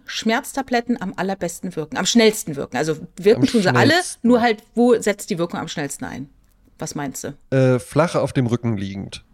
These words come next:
Speaker 2: würde ich jetzt sagen.
Speaker 1: Ja, ähnlich. Also das haben sie
Speaker 2: Weil dann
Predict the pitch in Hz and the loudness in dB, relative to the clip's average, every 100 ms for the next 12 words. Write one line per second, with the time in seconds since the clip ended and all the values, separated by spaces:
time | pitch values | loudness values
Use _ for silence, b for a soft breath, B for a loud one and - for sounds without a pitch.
0 | _ 104 101 - - - - 92 101 b | _ -10 -10 -10 -10 -10 -10 -12 -18 b
1 | b b b _ - 165 151 214 262 - | b b b _ -8 -2 0 0 -2 0
2 | 226 262 320 392 - - - 220 220 240 | 2 4 4 2 0 -8 -4 -4 -2 -4
3 | - 247 247 - | 0 2 0 0